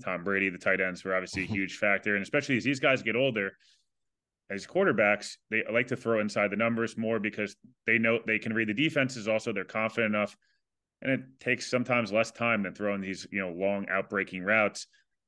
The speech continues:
Speaker 1: I think, again, you mentioned it, um, this tight end, these tight ends and whoever is gonna line up at slot, whether they use Garrett Wilson in that Justin Jefferson role or Davante Adams role, whether it's they do bring in a J S N level guy, the slot receiver and,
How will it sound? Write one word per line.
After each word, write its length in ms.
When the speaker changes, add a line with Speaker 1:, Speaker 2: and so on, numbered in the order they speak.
Speaker 1:
I 80
think, 260
again, 260
you 100
mentioned 360
it, 140
um, 380
this 120
tight 220
end, 160
these 140
tight 180
ends 280
and 120
whoever 260
is 80
gonna 160
line 200
up 100
at 80
slot, 400
whether 180
they 100
use 180
Garrett 240
Wilson 280
in 60
that 160
Justin 280
Jefferson 460
role 220
or 120
Davante 320
Adams 380
role, 300
whether 280
it's 320
they 100
do 120
bring 200
in 80
a 40
J 220
S 140
N 200
level 240
guy, 340
the 80
slot 240
receiver 520
and, 200